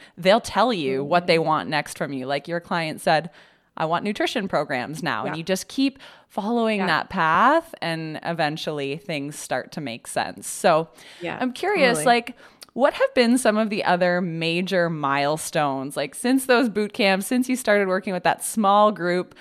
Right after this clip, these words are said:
Speaker 1: of individuals, what are some other big milestones that have happened along your journey?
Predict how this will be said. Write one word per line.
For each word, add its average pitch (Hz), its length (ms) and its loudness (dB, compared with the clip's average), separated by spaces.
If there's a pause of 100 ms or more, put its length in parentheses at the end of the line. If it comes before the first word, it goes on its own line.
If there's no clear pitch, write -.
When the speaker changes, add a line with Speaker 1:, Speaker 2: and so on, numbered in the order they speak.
(180)
Speaker 1:
of 175 140 0
individuals, 185 840 2
what 269 100 -4
are 403 80 -4
some 440 160 -4
other 233 220 4
big 190 180 -2
milestones 170 720 -2
that 175 80 0
have 175 100 0
happened 151 680 -2
along 147 500 -4
your 143 240 -6
journey? 131 600 -8